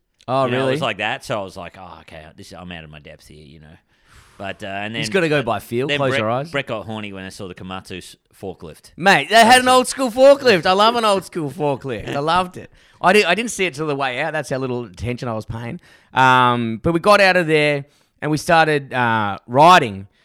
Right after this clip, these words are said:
Speaker 1: and it was just long, cold, and
Speaker 2: From, um, oh, where was that place with the, with the, anyway, it was fu-,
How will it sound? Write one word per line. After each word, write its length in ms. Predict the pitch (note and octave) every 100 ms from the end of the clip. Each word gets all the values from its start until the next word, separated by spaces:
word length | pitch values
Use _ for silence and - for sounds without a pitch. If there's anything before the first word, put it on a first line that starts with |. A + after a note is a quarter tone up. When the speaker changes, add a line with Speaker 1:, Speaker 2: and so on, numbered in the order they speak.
| _ _ -
Speaker 1:
and 140 | C#3+
it 100 | D3+
was 240 | D3 C#3 -
just 260 | G#3+ F3+
long, 720 | D3+ D#3 D#3+ D#3+ D#3 D#3 D3 - _
cold, 720 | - D#3 D3 D3 C#3+ C#3+ C3+ A2+
and 80 |
Speaker 2:
From, 400 | - C#3+ B2+ B2
um, 600 | A#2 A2+ A2 G#2+ G2+ G2+ _ _ - A2+
oh, 200 | G#2+ F#2
where 160 | C3+
was 240 | A2+ B2+ B2
that 160 | F#2+
place 360 | - F2+ E2 -
with 120 | F2+
the, 200 | E2+ D#2 _
with 120 | F2+ E2+
the, 140 | D#2+ _ -
anyway, 380 | G2 E2 D2+ D2+
it 100 | B1
was 320 | F2 - - _ _ _ _ _
fu-, 240 | _ -